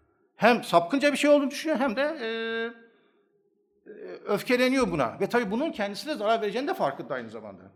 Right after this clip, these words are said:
Çünkü Osmanlı da sonuç olarak bir imparatorluk, yani farklı ulusların, farklı dinden birlikte yaşadığı çok uluslu bir yapıdan bahsediyoruz. Bu anlamda, e, ulus devlet sistemi ise, e, giderek, e, yani bu, bunun tamamen dışında olan bir şey ve giderek güçlenmeye başlıyor.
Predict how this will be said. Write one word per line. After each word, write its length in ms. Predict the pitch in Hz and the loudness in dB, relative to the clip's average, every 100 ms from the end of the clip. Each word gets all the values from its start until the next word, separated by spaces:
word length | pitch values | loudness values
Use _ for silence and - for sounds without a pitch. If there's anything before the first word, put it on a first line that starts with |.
| - | -14
Çünkü 200 | 139 180 | -8 -6
Osmanlı 380 | 156 196 190 | -4 -2 -2
da 60 | 147 | -2
sonuç 280 | 131 120 - | -8 -12 -10
olarak 300 | 113 185 160 | -8 -8 -8
bir 80 | 190 | -10
imparatorluk, 640 | 180 185 185 185 170 127 | -6 -6 -4 -4 -6 -8
yani 140 | 127 | -8
farklı 420 | 151 156 156 170 - - - - | -4 -4 -4 -8 -8 -16 -20 -6
ulusların, 680 | 170 170 - 160 185 247 - | -6 -4 2 2 2 -4 -2
farklı 260 | 160 170 156 | -2 0 -2
dinden 260 | 151 147 | -4 -4
birlikte 200 | 156 156 | -6 -4
yaşadığı 520 | 139 127 120 202 285 - - - _ - | -6 -6 -6 -6 -8 -14 -20 -20 _ -4
çok 240 | 226 226 | -2 0
uluslu 360 | 170 147 214 180 | -2 -2 -4 -2
bir 240 | 226 226 | -2 -2
yapıdan 360 | 190 202 220 185 | -4 -2 -4 -2
bahsediyoruz. 600 | 123 123 117 110 101 - _ _ _ _ 160 | -4 -4 -10 -12 -14 -20 _ _ _ _ 4
Bu 120 | 262 | 6
anlamda, 600 | 262 247 214 190 139 117 | 6 4 4 6 4 2
e, 280 | 165 147 143 | 0 2 2
ulus 260 | 160 214 196 | 0 -4 -2
devlet 180 | 156 | -4
sistemi 240 | 120 127 127 | -4 -8 -8
ise, 400 | 127 269 - - _ _ _ - | -4 -4 -4 -12 _ _ _ -6
e, 100 | 139 | -4
giderek, 440 | 185 143 180 - | -2 -4 -4 -8
e, 100 | 175 | -4
yani 400 | 143 135 135 123 | -2 0 -2 -2
bu, 140 | 175 156 | -4 -2
bunun 180 | 185 | -2
tamamen 260 | 180 190 160 | 2 0 0
dışında 220 | 151 185 | -4 -2
olan 160 | 135 113 | -2 -2
bir 60 | |
şey 120 | 220 202 | -4 -4
ve 80 | |
giderek 300 | 190 185 214 | -4 -2 -2
güçlenmeye 460 | 160 151 170 165 160 | -4 -2 0 2 2
başlıyor. 340 | 107 - 95 | 0 -6 -12